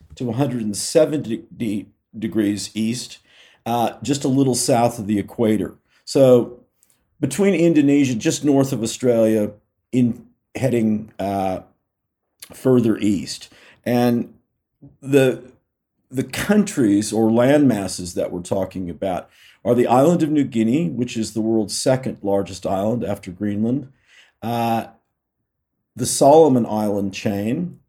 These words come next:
uh, the region of New Caledonia, Vanuatu, and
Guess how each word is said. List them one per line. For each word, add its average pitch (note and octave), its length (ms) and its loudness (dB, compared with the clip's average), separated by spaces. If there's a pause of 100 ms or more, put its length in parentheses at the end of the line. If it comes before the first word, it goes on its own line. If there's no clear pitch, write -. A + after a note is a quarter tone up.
(440)
uh, A2+ 380 -2 (200)
the A#2+ 600 -2
region C3 340 0
of G#2 180 -4
New C3 200 4
Caledonia, C#3 920 0 (1120)
Vanuatu, B2 1120 2
and A2+ 460 -2